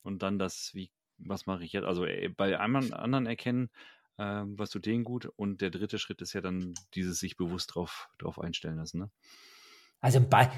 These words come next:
Speaker 2: banales Beispiel, ganz schnell auch hier wieder, das ist wieder in der Farben-Typenlehre, wenn ich jetzt eben einen, äh, emotionalen Kollegen, Mitarbeiter hab und auf der anderen Seite einen rationalen und wir haben jetzt Ziele, die wir besprechen müssen.
Speaker 1: Hm.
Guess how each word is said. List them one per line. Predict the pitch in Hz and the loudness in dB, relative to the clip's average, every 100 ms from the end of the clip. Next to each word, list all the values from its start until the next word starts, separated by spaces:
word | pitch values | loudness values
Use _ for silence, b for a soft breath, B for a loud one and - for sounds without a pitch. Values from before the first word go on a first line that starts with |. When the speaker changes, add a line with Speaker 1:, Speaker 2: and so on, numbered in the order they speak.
| B B | B B
Speaker 2:
banales | 123 107 135 156 151 | 2 6 8 8 8
Beispiel, | 156 165 156 139 | 6 8 8 8
ganz | 135 131 | 8 8
schnell | - 135 170 | 8 6 8
auch | 151 | 6
hier | - 160 | 8 8
wieder, | 160 156 139 131 B B B B | 10 8 8 4 B B B B
das | 127 110 | -2 4
ist | |
wieder | 135 143 135 120 | 10 10 10 8
in | 113 | 6
der | 107 | 4
Farben-Typenlehre, | 139 147 156 131 131 - 139 139 135 131 123 | 10 10 10 6 2 4 8 10 10 10 8
wenn | 131 127 | 4 4
ich | 117 | 6
jetzt | 143 - | 6 4
eben | - 143 131 131 | 2 6 8 8
einen, | 131 131 131 131 127 | 8 6 8 10 10
äh, | 127 120 - B B B | 8 4 2 B B B
emotionalen | 160 185 180 170 156 156 160 147 135 - - _ _ - | 10 10 10 10 10 12 12 10 6 0 -10 _ _ 4
Kollegen, | 143 151 175 147 | 8 10 10 12
Mitarbeiter | 139 165 156 151 147 139 | 12 12 12 12 12 12
hab | 139 135 - - _ _ _ _ | 12 10 2 -14 _ _ _ _
und | 139 135 139 131 135 - 262 | 2 4 4 2 -2 -8 -4
auf | 127 123 | -2 -2
der | - | 2
anderen | 135 151 135 | 4 6 8
Seite | 135 131 123 | 8 8 6
einen | 120 113 | 4 6
rationalen | 123 131 139 127 117 110 110 | 6 6 6 6 6 2 0
und | 120 117 | -2 2
wir | 117 | 4
haben | 143 | 6
jetzt | 135 131 - | 6 6 4
Ziele, | - 139 147 135 | 4 8 8 8
die | 127 | 6
wir | 123 | 4
besprechen | 123 - 123 135 123 | 2 2 2 6 6
müssen. | 117 123 98 - | 4 0 -4 -6
Speaker 1:
Hm. | 87 85 | -4 -6